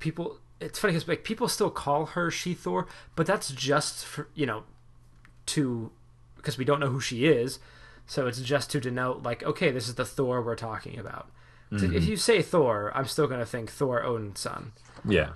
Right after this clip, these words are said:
Speaker 2: who's now basically just referred to as Odin's son, or Thor Odin's son.
Speaker 1: Yes. Okay, so anyway, uh, written by Jason Aaron, uh, art by Russell
Speaker 2: Dodderman.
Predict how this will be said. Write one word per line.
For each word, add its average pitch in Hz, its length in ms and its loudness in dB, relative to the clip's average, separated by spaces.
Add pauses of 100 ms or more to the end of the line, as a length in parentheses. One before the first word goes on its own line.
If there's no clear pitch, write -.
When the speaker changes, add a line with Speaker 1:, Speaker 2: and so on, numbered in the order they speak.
Speaker 2:
who's 117 220 6
now 104 240 6
basically 98 380 4
just 90 180 -2
referred 87 320 0
to 85 120 -2
as 78 140 0
Odin's 78 340 0
son, 73 320 -2
or 82 200 4
Thor 98 280 6
Odin's 71 300 -2
son. 76 260 -8 (120)
Speaker 1:
Yes. - 440 -4 (140)
Okay, 131 240 0
so - 140 -2
anyway, 107 440 0 (260)
uh, 113 360 0
written 156 300 2
by 135 240 4
Jason 147 360 2
Aaron, 113 600 -4 (760)
uh, 101 420 -4
art 127 320 0
by 117 320 0
Russell 127 720 0 (680)
Speaker 2:
Dodderman. 76 460 0